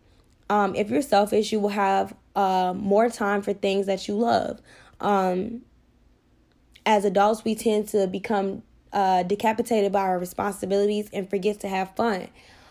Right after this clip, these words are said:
Um, personally, I can be a yes woman at work, and that is really bad because I become really stressed out and exhausted. And by becoming more selfish,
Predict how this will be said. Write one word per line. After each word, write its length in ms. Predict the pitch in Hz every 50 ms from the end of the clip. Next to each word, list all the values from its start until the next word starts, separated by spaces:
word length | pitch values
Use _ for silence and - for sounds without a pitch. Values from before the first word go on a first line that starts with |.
| - _ _ _
Um, 540 | - 208 202 196 190 185 180 185 - - - _
personally, 880 | - - 226 254 254 262 - 240 233 226 220 220 214 214 220 226 220 - - - _ _ _
I 140 | - 220 214
can 160 | 220 226 208
be 140 | 190 202 196
a 40 | 185
yes 300 | 180 190 190 202 196 -
woman 220 | 202 196 196 180
at 220 | - - 185 180 175
work, 400 | 170 190 202 220 214 214 - - - - - _ - _ _ _ _
and 640 | - 214 208 202 202 196 190 190 185 - - - - -
that 440 | - 180 180 202 208 214 214 - -
is 180 | 208 196 190
really 180 | 202 202 202 202
bad 460 | 185 196 226 240 220 202 - - -
because 640 | - 208 - - 208 196 190 190 190 185 - - _ _ _ _ _ _ _ _ _ _ _ _ _ _ _ _ _ _ _ _ _
I 560 | 202 208 202 196 196 190 190 190 185 185 - -
become 300 | 185 202 - 220 208 202
really 160 | 196 196 196
stressed 340 | 190 - - 196 190 190 -
out 140 | 202 202 196
and 80 | 190
exhausted. 720 | 180 175 180 180 202 208 214 208 - - 180 180 - - - - - - - -
And 280 | - - 208 196 196 185
by 160 | 196 190 190
becoming 400 | 185 196 196 - 220 226 220 208
more 260 | 202 202 196 190 185
selfish, 720 | 185 - - - 202 233 240 - - 190 185 202 202 -